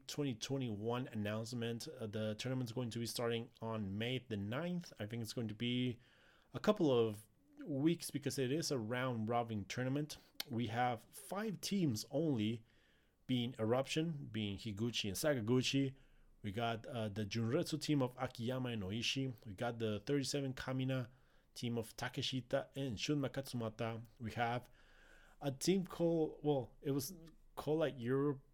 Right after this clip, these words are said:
Europe representatives, uh, being Chris Brooks and Antonio Honda, and the Damnation team of, uh, Sasaki and Hino. Uh, I guess it's just, like, slightly interesting here that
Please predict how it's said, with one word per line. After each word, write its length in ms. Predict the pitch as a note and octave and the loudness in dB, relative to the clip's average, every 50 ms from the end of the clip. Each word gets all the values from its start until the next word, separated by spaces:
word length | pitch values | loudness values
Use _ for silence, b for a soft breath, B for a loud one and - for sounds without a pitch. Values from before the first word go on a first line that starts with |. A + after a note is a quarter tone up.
| - - | -12 -6
Europe 440 | D#3 A#2+ A#2+ C3+ D3 D3+ D#3 - - | -2 0 2 4 4 4 4 4 2
representatives, 920 | E3 D#3 D#3 - C3 - - C3 C3 B2+ B2+ B2 C#3 C#3 C3+ B2 - - - - - | 2 2 2 2 -2 0 0 0 0 0 0 2 2 2 2 0 -4 -8 -10 -8 -4
uh, 160 | A#2+ A2+ A2+ G#2+ | -2 -2 -2 -2
being 480 | G2 A#2 A#2 A#2+ A#2+ A#2+ A#2 A2 A#2+ - - - - | -2 -2 -2 0 0 0 -2 -2 -4 -6 -10 -18 -10
Chris 220 | - - C3 A#2 | -4 -2 -2 -2
Brooks 320 | G#2 G2 - A#2+ A2+ - C3+ | -2 -2 -4 -4 -2 0 -2
and 100 | B2 A2+ | -2 -2
Antonio 340 | F#2+ - A2+ G#2+ A2 G#2+ | -2 -2 -2 0 0 -2
Honda, 460 | G2+ - - A#2 A#2 B2 C3 C#3+ C#3+ C#3 b b b b b b b b b b b b b - - | -2 -4 -4 -4 -2 0 0 0 0 -2 b b b b b b b b b b b b b -6 -4
and 440 | B2+ B2 C3 C3 C3 C3 B2+ B2 A2 | -2 0 0 0 0 0 0 0 0
the 80 | A#2 | 0
Damnation 640 | G#2+ G#2 C3 C3 C#3 C3 B2+ C3 C3 - C3+ A#2+ G#2+ | 2 2 2 2 2 2 2 0 0 0 -2 -2 -2
team 220 | - C3 B2+ B2+ | 0 0 0 0
of, 120 | A#2+ A2+ G#2+ - - - | 0 -2 -4 -8 -10 -6
uh, 340 | G#2+ G#2+ G#2 G2+ G2 F#2+ | -4 -4 -2 -2 -4 -4
Sasaki 600 | F2+ - - A2 - - C#3 B2+ - - C3+ C3+ - - | -6 -4 -4 -2 0 0 0 -2 -2 -4 -8 -8 -6 -6
and 160 | G2+ G#2 F#2+ | -6 -4 -4
Hino. 560 | - - - - C#3 D3+ D#3+ C#3+ A2 G2+ G2 G2 - - - - - - - - - - - - - - - - - - - - - | -6 -6 -4 0 2 2 2 2 0 0 -2 -6 -8 -14 -20 -20 -20 -20 -20 -20 -20 -20 -20 -20 -20 -20 -20 -20 -20 -18 -12 -4 -2
Uh, 560 | G#2+ G#2+ G#2+ A2 A2 A2 G#2+ A2 A2 A2 A2 B B B B B B B B B B B B B | -2 0 0 0 0 0 0 -2 -2 -4 -6 B B B B B B B B B B B B B
I 80 | C3 | 8
guess 220 | C#3 G3+ G#3+ E3+ F3 | 8 8 8 8 4
it's 180 | D#3 - - | 0 0 2
just, 300 | - D#3 D3 - - - | 2 2 2 2 0 0
like, 180 | D3 A#2+ A2 - | 0 0 2 0
slightly 440 | - - D3+ C#3+ C#3+ C3+ B2+ B2 B2 | 0 2 4 4 4 4 2 0 0
interesting 360 | A#2+ - B2+ A#2+ - C3+ A2+ | -2 -4 -4 -4 -2 -2 0
here 220 | G#2+ A#2+ B2+ C3 A#2+ | 0 2 2 2 2
that 720 | A#2 A2+ A2 A2 G#2+ A2 A2 G#2+ G#2 G#2 G#2 - - | 2 2 2 2 2 2 2 0 0 -2 -4 -4 -8